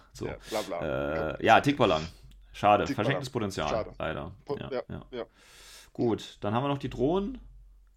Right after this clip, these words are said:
Speaker 1: Kennen
Speaker 2: Die
Speaker 1: wir schon
Speaker 2: Drohnen,
Speaker 1: alles?
Speaker 2: äh, leider keine Link-Option für die Drohnen.
Speaker 1: Nee,
Speaker 2: Also
Speaker 1: fände ich auch komisch, ehrlich gesagt. Also,
Speaker 2: ganzen Standarddrohnen, ja.
Speaker 1: ja.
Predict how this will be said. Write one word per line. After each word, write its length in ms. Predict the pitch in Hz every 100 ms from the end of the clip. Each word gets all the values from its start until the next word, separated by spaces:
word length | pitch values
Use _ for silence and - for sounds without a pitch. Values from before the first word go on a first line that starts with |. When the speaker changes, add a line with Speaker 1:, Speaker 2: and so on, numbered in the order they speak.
| -
Speaker 1:
Kennen 120 | -
Speaker 2:
Die 60 | 147
Speaker 1:
wir 20 |
schon 80 | 151
Speaker 2:
Drohnen, 180 | 135 143
Speaker 1:
alles? 140 | -
Speaker 2:
äh, 220 | 135 131
leider 320 | 135 131 143 139
keine 220 | 147 147
Link-Option 440 | 151 156 - 175
für 80 | 156
die 100 | 170
Drohnen. 400 | 156 160 165 -
Speaker 1:
Nee, 360 | - 76 78 87
Speaker 2:
Also 100 | 87
Speaker 1:
fände 180 | 104 120
ich 60 | 95
auch 100 | -
komisch, 380 | 95 90 82
ehrlich 160 | 78 78
gesagt. 360 | - 80 82 -
Also, 240 | 87 82
Speaker 2:
ganzen 420 | 85 117 123 123 113
Standarddrohnen, 720 | - 117 123 123 120 110 104
ja. 60 |
Speaker 1:
ja. 320 | 104 104 101